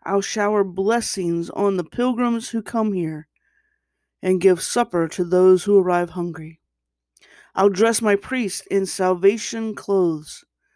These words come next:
The holy people will sing their hearts out. Oh, I'll make a place radiant for David. I'll fill it with light of my own anointed.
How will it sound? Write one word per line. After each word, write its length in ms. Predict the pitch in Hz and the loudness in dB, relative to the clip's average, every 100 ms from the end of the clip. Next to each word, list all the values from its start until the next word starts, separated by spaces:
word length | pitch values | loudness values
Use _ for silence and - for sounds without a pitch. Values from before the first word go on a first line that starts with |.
| _ _ _ - | _ _ _ -14
The 60 | 185 | -12
holy 380 | - 240 247 | -2 0 0
people 380 | 233 240 208 185 | -2 -2 4 4
will 140 | 180 180 | 4 0
sing 420 | - 214 196 175 | -2 -2 0 0
their 140 | 170 | -4
hearts 380 | 165 190 165 - | -6 -10 -10 -14
out. 240 | 156 156 _ _ _ _ _ _ _ _ _ _ _ - | -16 -18 _ _ _ _ _ _ _ _ _ _ _ -4
Oh, 340 | 180 196 196 | 2 2 2
I'll 200 | - 190 | -4 -4
make 200 | 214 196 | -2 -2
a 60 | 180 | -4
place 400 | - 190 190 - | -8 -4 -4 -2
radiant 460 | 180 190 196 190 - | -2 -2 -2 -4 -6
for 120 | 185 | -8
David. 520 | 175 170 165 160 165 _ _ _ _ _ _ _ _ | -4 -4 -4 -8 -12 _ _ _ _ _ _ _ _
I'll 180 | - 180 | -8 -8
fill 360 | - - 226 233 | -8 0 2 2
it 100 | 202 | 0
with 140 | 170 | -2
light 420 | 170 185 208 220 | -2 0 2 0
of 140 | 196 170 | -2 -4
my 240 | 170 170 - | -4 -4 -4
own 320 | 208 220 220 | -2 0 0
anointed. 680 | 202 175 170 165 - 156 | -2 -2 -2 -4 -8 -14